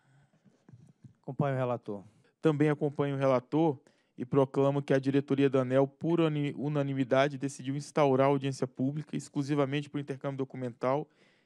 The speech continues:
Speaker 2: entre vinte e oito de agosto e trinta e um de outubro de dois mil e dezoito,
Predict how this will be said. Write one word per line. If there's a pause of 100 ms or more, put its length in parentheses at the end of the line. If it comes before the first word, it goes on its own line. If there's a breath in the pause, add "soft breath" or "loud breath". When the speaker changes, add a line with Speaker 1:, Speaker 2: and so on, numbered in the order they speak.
(140 soft breath)
Speaker 2:
entre
vinte
e
oito
de
agosto
e
trinta
e
um
de
outubro
de
dois
mil
e
dezoito,